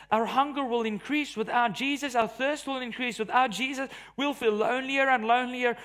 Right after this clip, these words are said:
till finally we feel like Kurt Cobain, like there's no way forward for us. And we will keep trying to fill up with all the wrong stuff, but nothing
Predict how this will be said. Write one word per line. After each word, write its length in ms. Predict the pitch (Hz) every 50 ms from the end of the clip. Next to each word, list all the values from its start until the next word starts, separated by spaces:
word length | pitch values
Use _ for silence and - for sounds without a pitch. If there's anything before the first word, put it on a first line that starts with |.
| - -
till 160 | - 254 254
finally 480 | 202 - 233 233 233 233 247 254 262 254
we 140 | 254 247 202
feel 260 | - - 240 247 240
like 200 | 240 220 196 -
Kurt 220 | 220 233 240 -
Cobain, 360 | - 233 196 180 214 233 233
like 200 | 233 226 214 165
there's 280 | 165 214 214 165 147 160
no 240 | 185 208 214 214 220
way 260 | 220 226 226 214 196
forward 420 | - - 208 208 220 208 214 196
for 240 | 165 - 185 170 156
us. 460 | 170 156 151 156 151 - - - - _ _ _ _ _ _ _ _ _ _ _ _ _ _ _ _ _ _ _ _ _ _ _ _ _ _ _ _ _ _ _ _ _ _ _ _ _ _ _ _ _ _ _ -
And 100 | 165 190
we 80 | 220
will 180 | 226 214 202 - - - - -
keep 300 | - - 226 208 175 -
trying 300 | - 208 202 202 202 190
to 100 | 190 190
fill 240 | 180 - 196 - -
up 140 | 196 175 -
with 100 | 165 -
all 240 | - - - - 202
the 80 | 202
wrong 220 | 185 185 175 170 156
stuff, 320 | - - - 175 156 -
but 200 | 165 160 151 156
nothing 600 | 165 160 175 196 180 170 - - 170 160 156 156